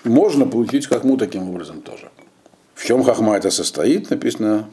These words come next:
прежде всего получается «рад Ашем» и «дат Элоким». То есть понимание того, где в этом мире Ашем, чего он от нас хочет до конца. Мальбим пишет здесь даже слова Мас-, Маасе Меркава. А здесь по таким понятиям Маасе Берешит, Маасе Меркава.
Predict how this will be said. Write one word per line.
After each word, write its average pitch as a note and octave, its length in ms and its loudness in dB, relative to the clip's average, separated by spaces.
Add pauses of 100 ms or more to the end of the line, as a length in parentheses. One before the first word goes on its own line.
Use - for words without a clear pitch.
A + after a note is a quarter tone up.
прежде B2 300 2
всего A#2 180 0
получается F#2+ 440 0
«рад G2+ 200 2
Ашем» G#3 520 2 (140)
и - 80 -12
«дат B2+ 300 2
Элоким». G#2+ 380 -2 (1200)
То - 60 -12
есть - 180 -14
понимание A2 720 0 (720)
того, E3+ 560 0 (260)
где B2+ 280 2
в D#3+ 80 2
этом A#2 240 -2
мире A2+ 260 0
Ашем, E3+ 320 -2
чего A2+ 160 -2
он G#2 60 -2
от F2+ 100 -10
нас F2 180 -8
хочет - 480 -6
до G#2 80 -8
конца. G2+ 520 -4 (600)
Мальбим A#2+ 380 0
пишет F#2 220 -8
здесь F2+ 180 -8
даже F#2 180 0
слова F#2+ 220 0
Мас-, F2+ 220 -2
Маасе F2+ 320 -2
Меркава. D#2 560 -6
А G2+ 100 -8
здесь F#2 180 -4
по - 140 -2
таким G2+ 220 -8
понятиям F#2+ 360 -6
Маасе F2 220 -6
Берешит, F2+ 540 -6
Маасе E2+ 280 -10
Меркава. B2 640 0